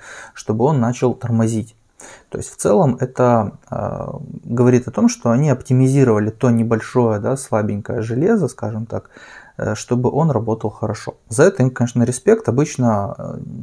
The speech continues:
такие слабые модификации, вот самые стартовые модификации, они, как правило, могут работать с лёгкими фризами,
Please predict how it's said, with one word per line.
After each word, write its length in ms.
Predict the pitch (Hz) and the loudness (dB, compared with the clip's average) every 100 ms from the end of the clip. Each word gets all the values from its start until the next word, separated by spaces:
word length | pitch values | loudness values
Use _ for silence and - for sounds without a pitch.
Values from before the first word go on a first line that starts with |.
| - | -6
такие 340 | 120 113 107 | -4 -2 -2
слабые 760 | 104 - - - - 135 117 110 | -2 -6 -6 -6 0 2 2 0
модификации, 880 | 107 107 - - - 277 113 98 - _ | -2 -2 -4 0 0 0 -4 -4 -8 _
вот 140 | - | -12
самые 300 | - 123 110 | 0 2 2
стартовые 520 | 110 117 110 - 101 | 2 0 0 -2 -6
модификации, 800 | 101 98 95 107 98 95 - - - - - - | -4 -6 -6 -6 -6 -6 -10 -14 -18 -20 -20 -6
они, 180 | 143 185 | 0 2
как 160 | 123 - | 0 2
правило, 380 | 139 139 113 | 2 4 4
могут 300 | 110 113 113 | 2 0 -2
работать 380 | - 117 101 - | -4 -4 -4 -6
с 80 | - | -4
лёгкими 380 | 110 107 - 110 | -2 -2 -4 -6
фризами, 720 | - 202 202 165 131 120 | -2 0 2 2 2 0